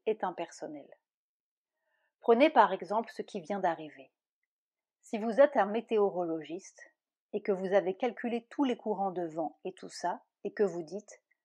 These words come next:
Étant donné que ça, c'est arrivé, ça,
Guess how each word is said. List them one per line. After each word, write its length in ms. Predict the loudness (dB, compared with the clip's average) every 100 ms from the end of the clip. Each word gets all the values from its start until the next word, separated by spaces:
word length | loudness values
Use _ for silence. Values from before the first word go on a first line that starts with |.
| _ _ _ _ _ _
Étant 260 | -4 2 4
donné 300 | 4 2 2
que 100 | -2
ça, 320 | -2 2 2
c'est 240 | 2 -4 -2
arrivé, 520 | -2 -6 -8 -8 -10 _ _ _
ça, 420 | -8 0 0 0